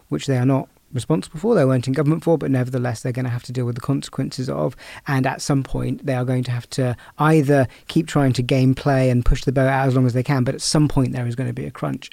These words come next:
and a government is going to have to level with the British people that the economy is in a bad way, that uh, either taxes are gonna go up or spending is gonna have to go down considerably, which no one wants to say at the moment pre-election. The question is whether they're gonna, you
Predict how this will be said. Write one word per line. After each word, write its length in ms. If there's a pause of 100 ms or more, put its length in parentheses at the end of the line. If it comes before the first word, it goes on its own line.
and 220
a 80
government 360
is 140
going 180
to 80
have 240
to 240 (380)
level 280
with 140
the 60
British 280
people 300
that 120
the 60
economy 360
is 120
in 60
a 60
bad 260
way, 380
that 240 (400)
uh, 260
either 200
taxes 400
are 20
gonna 200
go 140
up 280
or 100
spending 360
is 80
gonna 160
have 160
to 80
go 120
down 240
considerably, 640
which 280
no 140
one 160
wants 200
to 100
say 140
at 120
the 60
moment 460
pre-election. 680 (420)
The 60
question 300
is 80
whether 180
they're 160
gonna, 320
you 80